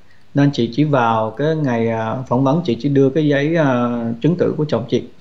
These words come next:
và chị đưa cái bằng chứng là từ lúc mà chị qua tới lúc mà chị khai đơn là hai người có sống chung và hai người có bằng chứng gì chung. Thì tới lúc đó là Sở Di trú họ vẫn chấp nhận, à, chấp nhận thuận cho cái hồ sơ của chị chứ không phải là không,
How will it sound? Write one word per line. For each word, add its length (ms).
và 120
chị 180
đưa 160
cái 140
bằng 220
chứng 200
là 80
từ 200
lúc 180
mà 140
chị 260
qua 320
tới 140
lúc 200
mà 720
chị 80
khai 200
đơn 220
là 140
hai 140
người 140
có 140
sống 220
chung 160
và 100
hai 160
người 180
có 100
bằng 220
chứng 180
gì 140
chung. 200
Thì 200
tới 200
lúc 160
đó 240
là 140
Sở 200
Di 140
trú 120
họ 120
vẫn 340
chấp 220
nhận, 240
à, 220
chấp 140
nhận 200
thuận 200
cho 100
cái 140
hồ 100
sơ 200
của 120
chị 160
chứ 120
không 140
phải 140
là 60
không, 340